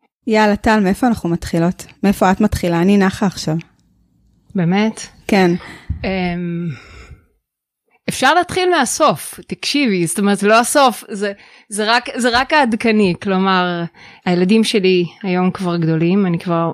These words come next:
Speaker 2: מרגישה מספיק, אה, רגועה ובטוחה להגיד שהם גדלו בחינוך ביתי, וזה, אה, שיטת חינוך שאני חיה איתה מאוד מאוד בשלום ובשמחה,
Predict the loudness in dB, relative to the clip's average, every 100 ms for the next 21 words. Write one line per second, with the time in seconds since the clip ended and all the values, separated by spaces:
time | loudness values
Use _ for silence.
0 | -2 -4 -2 -4 0 0 0 -2 -4 -2
1 | -2 -2 -4 -6 -18 -20 -20 -20 -8 -2
2 | 2 4 4 2 0 -2 -4 -2 2 2
3 | 2 2 2 2 2 2 2 2 0 0
4 | 0 0 0 -2 2 0 2 2 2 0
5 | 0 0 -4 -8 _ -20 -20 -20 _ -2
6 | 0 -2 _ -4 -2 -2 0 0 -2 -2
7 | 0 2 0 -4 -2 -2 0 0 0 -2
8 | -4 -4 -2 0 0 0 2 2 2 4
9 | 2 0 -2 -2 0 0 2 2 2 0
10 | -2 -2 -2 -2 -2 -2